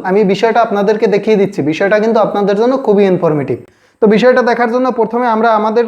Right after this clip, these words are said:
ফোনের সেটিংসে চলে যাব। তো ফোনের সেটিংসে আসার পর সকলেরই কিন্তু ফোনে একটা সার্চ অপশন আছে, এখানে আপনারা বিল্ড নাম্বার লিখে সার্চ করবেন। আমি দেখিয়ে দিচ্ছি, আপনারা দেখেন বিইউআইএলডি,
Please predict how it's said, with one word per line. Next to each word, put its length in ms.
ফোনের 220
সেটিংসে 500
চলে 240
যাব। 240
তো 80
ফোনের 280
সেটিংসে 440
আসার 280
পর 140
সকলেরই 500
কিন্তু 320
ফোনে 180
একটা 220
সার্চ 300
অপশন 280
আছে, 220
এখানে 280
আপনারা 420
বিল্ড 540
নাম্বার 400
লিখে 260
সার্চ 300
করবেন। 320
আমি 240
দেখিয়ে 340
দিচ্ছি, 280
আপনারা 300
দেখেন 260
বিইউআইএলডি, 1500